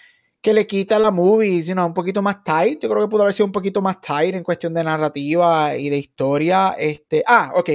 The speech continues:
aquí te lo tengo. Ella, todo lo que ha-, ella no necesita estar en una película tanto tiempo, porque ella sale en esta película cinco freaking minutos.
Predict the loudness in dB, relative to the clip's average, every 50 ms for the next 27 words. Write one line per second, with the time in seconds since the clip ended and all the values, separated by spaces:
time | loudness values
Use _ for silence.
0 | -2 -2 -6 -2 -2 0 0 2 2 2 0 -2 -4 -4 -8 -20 -20 -20 -20 -20
1 | -20 -20 _ _ _ _ _ _ -6 -2 -2 4 6 4 4 4 2 -2 -2 2
2 | 0 0 0 0 0 0 0 0 0 2 2 2 2 0 -2 -6 -6 -6 -6 -8
3 | -8 -8 -6 -4 -4 -4 -4 -4 -6 -6 -4 -2 -2 -4 -2 -2 0 -2 -2 -2
4 | _ _ _ _ _ _ _ _ _ _ _ _ _ _ _ _ _ -6 -6 -6
5 | -4 -2 -4 -4 -4 -4 -6 -6 -8 -8 -4 -4 -4 -4 -2 -2 -2 -2 -2 -2
6 | -4 -4 -4 -4 -2 -4 -4 -2 0 0 -2 -2 -4 -8 -10 -10 -8 -8 -8 -4
7 | -2 -2 -2 -2 -4 _ _ _ _ _ _ _ -8 -4 -4 -4 -4 -4 -6 -6
8 | -6 -8 -12 _ _ -10 -6 -6 -4 -4 -4 -4 -4 -6 -8 -10 -10 -12 -14